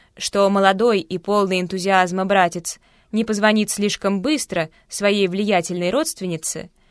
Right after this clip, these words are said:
Гарри должен был выждать день, прежде чем сообщить Сонне хорошие новости. Сам же Сонни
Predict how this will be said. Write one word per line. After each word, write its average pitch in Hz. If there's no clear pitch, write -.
Гарри 349
должен 302
был 277
выждать 233
день, 170
прежде 202
чем 175
сообщить 170
Сонне 269
хорошие 277
новости. 165
Сам 285
же 285
Сонни 165